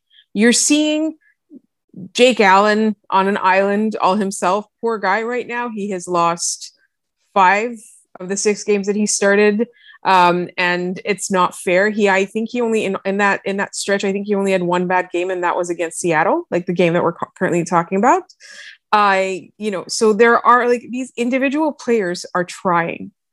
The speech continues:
The problem is not the individual players. Like, Josh Anderson, bless him, I know he's, he's doing the post-game thing. He's taking responsibility. You know, the team is taking responsibility. But I personally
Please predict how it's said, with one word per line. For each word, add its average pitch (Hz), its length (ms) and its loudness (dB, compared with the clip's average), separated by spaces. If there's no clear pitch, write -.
The 180 160 0
problem 254 560 6
is 190 160 4
not 196 300 2
the 190 80 -2
individual 175 460 -4
players. - 460 -6
Like, 180 220 0
Josh 208 300 2
Anderson, 226 460 0
bless 185 280 0
him, 226 140 0
I 190 140 0
know 190 400 0
he's, 202 280 -4
he's 202 260 -2
doing 208 220 4
the 202 60 4
post-game 196 480 0
thing. 202 240 -2
He's 196 220 -4
taking 196 260 2
responsibility. 196 840 -2
You 208 120 -4
know, 180 100 -4
the 160 80 -14
team 196 400 -2
is 185 160 -2
taking 202 320 0
responsibility. 190 800 -2
But 190 280 -4
I 190 180 2
personally 277 920 -8